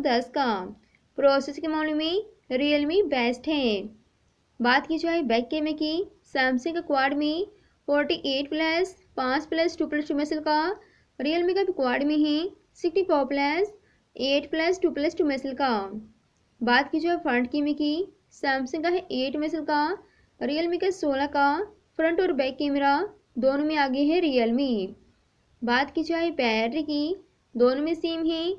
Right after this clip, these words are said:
पाँच हज़ार एमएएच की बैटरी मिल जाती है और दोनों की बैटरी ऑप्शनेबल है, आप दोनों की बैटरी को निकाल सकते। बात की जाए चार्जर की, Samsung में पन्द्रह वाट का, Realme में अठारह वाट का और दोनों में टाइप सी का सपोर्ट मिल जाता है।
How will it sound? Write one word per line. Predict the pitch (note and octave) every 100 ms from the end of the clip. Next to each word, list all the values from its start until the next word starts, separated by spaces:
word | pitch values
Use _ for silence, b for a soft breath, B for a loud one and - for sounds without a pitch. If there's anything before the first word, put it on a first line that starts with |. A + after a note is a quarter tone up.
| b b _ -
पाँच | D#4 F4+ F#4 D4
हज़ार | C4+ D4
एमएएच | D4+ D4+ D4+
की | C#4
बैटरी | C4+ B3+ D4
मिल | D4+
जाती | C#4+ D4+ D4 D4
है | D4 D4+ F#4+ b b b _
और | B3+
दोनों | C4 C#4+ D#4+
की |
बैटरी | D#4+ D#4 F4
ऑप्शनेबल | - C#4 C4 B3+ C#4+ D4+
है, | D4+ D4 D#4 F4 -
आप | B3+ B3
दोनों | C#4+ C#4+
की |
बैटरी | C4+ C4
को | C4+
निकाल | C4 A#3+ A#3+ A#3+ C#4+
सकते। | D4+ - D4 D4+ F#4+ - _ _ _ _ _ _ _ _ _ _ -
बात | A#3+ C4 D4+
की |
जाए | C#4+ D4+ D4+
चार्जर | C#4 A#3+ A#3+ D4
की, | D4+ D4 E4+ - b b _ -
Samsung | C4+ B3+ D4+ D4+
में | D#4+
पन्द्रह | D4 B3 C#4
वाट | D4+ D4
का, | D4 C#4+ C#4+ F#4 b b b _
Realme | A#3+ C4+ D#4+ E4+
में | E4+
अठारह | E4 D#4 C#4
वाट | C#4+ C#4+
का | C#4+ C#4+ D4+ G4+ - _ B3
और |
दोनों | B3 C4+ D4+
में | D#4+
टाइप | D#4
सी | D#4
का | D#4
सपोर्ट | D#4 D#4 C#4+
मिल | B3+ B3
जाता | D4 C#4+
है। | D4 C#4+ D4